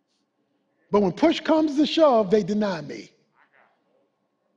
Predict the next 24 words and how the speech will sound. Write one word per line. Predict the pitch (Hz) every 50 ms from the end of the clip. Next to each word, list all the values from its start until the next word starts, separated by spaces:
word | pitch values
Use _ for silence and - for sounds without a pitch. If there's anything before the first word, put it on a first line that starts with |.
| _ _ _ _ _ _ _ _ _ _ _ _ _ 165 160 147 143
They | 214 226 190
get | 220 214 220
so | - - - 269 269 277 285 -
compromised | - - - 320 311 311 294 285 262 277 277 269 269 269 262 226 208
by | 269 262 262
the | 247 262
world | 247 285 277 254 240 226 226 226 240 240 262 240 - - - - - - _ _ _ _ 185
and | 185 196 233
wanna | 262 247 240
make | 240 254 277 - -
the | 262
world | 220 208 269 285 277 277 214
happy, | - 262 262 247 - 220 214 220
they | 208 220 214
do | 170 170 269 294 294
it | 247
at | 208 196
my | 202 240 247 262 277
expense, | 254 - - - - - 226 202 156 147 - - - - - - _
and | - 175 170
I | 185 247 262
can't | - - 262 262 262 247
use | 254 214 165 143 -
'em. | - - -